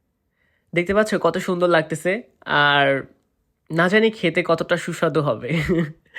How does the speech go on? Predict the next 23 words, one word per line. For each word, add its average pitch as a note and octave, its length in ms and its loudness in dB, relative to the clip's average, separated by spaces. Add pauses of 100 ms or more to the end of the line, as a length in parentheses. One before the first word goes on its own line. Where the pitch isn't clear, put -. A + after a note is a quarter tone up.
(220)
আম্মু F#3 220 2
বলতেছে, G3 340 0
"একবার F3+ 320 2
টেস্ট F#3+ 260 0
করেই F#3+ 300 4
দেখ E3+ 280 0 (200)
পিঠাগুলো E3 420 -2
কেমন C#3+ 280 -4
লাগে।" C3+ 300 -10 (400)
সারা E3+ 420 2
রাত F#3 180 2
দুধে D#3+ 320 0
ভিজিয়ে E3+ 320 0
রাখার F3 300 0
পরে E3+ 360 -2 (140)
সেই F3+ 220 -2
পিঠা E3+ 280 -4
আমি E3+ 160 0
ট্রাই D3 260 0
করলাম। D3 440 -4 (540)
Oh C#3 320 -4
my B2 200 -4
God, B2 460 -10